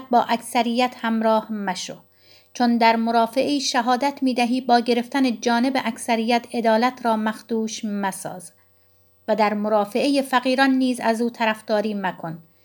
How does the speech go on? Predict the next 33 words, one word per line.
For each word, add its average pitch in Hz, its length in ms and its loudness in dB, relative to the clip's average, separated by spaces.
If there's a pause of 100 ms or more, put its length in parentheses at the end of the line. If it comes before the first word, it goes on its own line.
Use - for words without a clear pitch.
(280)
هرگاه 214 500 2
به 247 80 2
گاو 277 320 2
یا 269 240 2
الاغ 262 320 4
سرگردان 247 720 0
دشمنت 247 580 -4
برخوردی، 233 600 -4 (320)
حتماً 285 520 0
آن 269 140 0
را 254 140 2
نزد 233 360 -2
وی 226 220 -2
بازآور. 185 600 -2 (720)
اگر 220 240 4
دیدی 254 400 0
الاغ 254 340 4
کسی 262 360 -4
که 247 120 -2
از 254 160 -2
تو 294 120 -2
نفرت 262 420 0
دارد 254 260 4 (420)
زیر 262 320 2
بار 277 340 4
افتاده 254 460 0
است، 269 340 0
آن 247 140 0
را 233 180 4
به 233 140 -2
حال 277 320 0
خود 247 260 -6
وامگذار. 202 800 -2